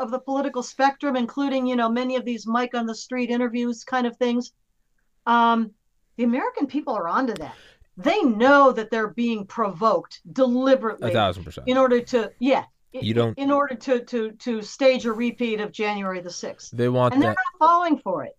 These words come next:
Speaker 2: No, and that is, that is, you know, that's part of the, I guess, the good thing about,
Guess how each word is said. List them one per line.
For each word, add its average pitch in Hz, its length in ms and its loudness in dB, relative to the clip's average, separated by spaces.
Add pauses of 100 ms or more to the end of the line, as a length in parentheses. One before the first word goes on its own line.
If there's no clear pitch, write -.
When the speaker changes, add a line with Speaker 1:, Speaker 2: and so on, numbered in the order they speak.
Speaker 2:
No, 101 320 0
and 101 320 -6
that 104 180 0
is, 104 280 -2
that 104 180 -4
is, 101 400 -4
you 104 100 -8
know, 95 160 -6
that's 98 220 -8
part 110 280 -2
of 101 100 -6
the, 98 120 -6
I 92 80 -6
guess, 92 260 -10
the 95 120 -14
good 95 260 -12
thing 92 240 -10
about, 90 400 -8